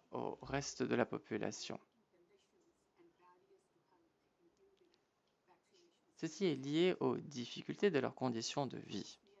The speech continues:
et aux difficultés d'accès au vaccin. Les pays à revenus inférieurs accueillent près de la moitié des trente millions de personnes déplacées, sont les moins bien dotés pour protéger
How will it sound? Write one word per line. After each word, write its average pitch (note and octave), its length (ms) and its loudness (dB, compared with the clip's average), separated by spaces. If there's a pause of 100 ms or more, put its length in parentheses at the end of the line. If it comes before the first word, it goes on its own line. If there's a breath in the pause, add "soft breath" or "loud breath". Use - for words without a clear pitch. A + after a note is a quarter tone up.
(1300)
et - 200 -6
aux G#2+ 100 0
difficultés - 400 0
d'accès B2+ 280 2
au C3 60 4
vaccin. - 380 -2 (200)
Les - 100 -6
pays C3 220 0
à A#2 100 0
revenus A#2 460 -4 (120)
inférieurs B2 1080 0 (3500 loud breath)
accueillent D3 500 8 (160)
près D3 400 8
de C3 100 6
la B2 100 6
moitié D3+ 220 2
des D#3 100 6
trente - 300 0
millions C#3+ 260 -2
de B2 60 -4
personnes B2+ 400 -4
déplacées, A#2+ 560 -4
sont D3+ 200 2
les B2+ 140 4 (240)
moins C#3+ 260 2
bien D3 180 2
dotés C#3+ 520 4
pour C3 480 0
protéger C#3 500 4